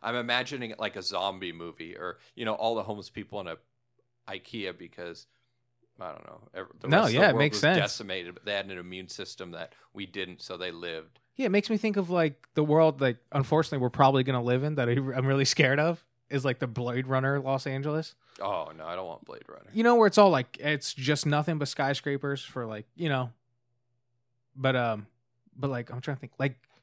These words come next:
Speaker 2: Tim Burton's Batman.
Speaker 1: Okay. <laughs>
Speaker 2: You know what I mean?
Speaker 1: Yeah.
Speaker 2: Where you're like, ah, it's just like, you, like, like New York in the sixties,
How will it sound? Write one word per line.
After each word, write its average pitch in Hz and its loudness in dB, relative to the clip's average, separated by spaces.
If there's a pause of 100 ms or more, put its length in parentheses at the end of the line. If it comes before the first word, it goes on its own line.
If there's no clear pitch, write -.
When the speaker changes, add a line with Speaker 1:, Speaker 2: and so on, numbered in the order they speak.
(100)
Speaker 2:
Tim 170 2
Burton's 135 2
Batman. 113 -4 (800)
Speaker 1:
Okay. - -12 (200)
<laughs> - -8
Speaker 2:
You 180 4
know 208 8
what 220 8
I 220 8
mean? 226 4
Speaker 1:
Yeah. 180 -2 (380)
Speaker 2:
Where 175 2
you're 175 4
like, 170 0
ah, 190 8
it's 175 0
just - 0
like, 151 4 (140)
you, 165 -6
like, 185 8
like 170 6
New 175 6
York 185 10
in 170 4
the 147 2
sixties, - -4